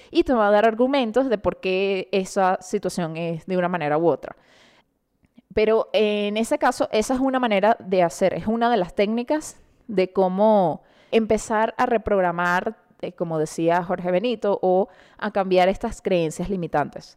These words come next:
Como que poniendo, escribiendo la creencia opuesta, simplemente opuesta, a un lado y llamando a una persona que tuviera más éxito en ese aspecto o área de la vida en que estamos identificando esas creencias que nos están limitando.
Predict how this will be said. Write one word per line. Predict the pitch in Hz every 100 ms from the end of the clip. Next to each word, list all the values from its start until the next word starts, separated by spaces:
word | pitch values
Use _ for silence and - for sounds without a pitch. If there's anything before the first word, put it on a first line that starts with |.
| _ _ _ _
Como | 226 202 196
que | 180 165
poniendo, | 180 180 180 175 233 -
escribiendo | 202 - 180 175 170 208
la | 220
creencia | 190 190 185 - 220 -
opuesta, | 202 - 226 214 - 214 247 -
simplemente | - 165 170 180 190 202
opuesta, | 202 202 - 180 170 _
a | 175
un | 170 202
lado | 240 160 196 - _ _ _
y | - 240 359 -
llamando | 196 208 185 180 190
a |
una | 214
persona | 220 214 240 269
que |
tuviera | 214 185 175
más | 185 185 -
éxito | - 196 196 196 202 -
en | 160
ese | 156 - 170 165 156 151 - _
aspecto | 190 - - 170 - 185 -
o | 170 151
área | 147 160 185 - - -
de | 185
la | 170
vida | 175 220 262
en | 208
que |
estamos | 165 151 147 165 - _ _ _ _
identificando | - 190 180 185 - - 165 165
esas | 180 202
creencias | - 165 160 190
que | 202
nos | 185 151
están | - 156
limitando. | 156 175 147 -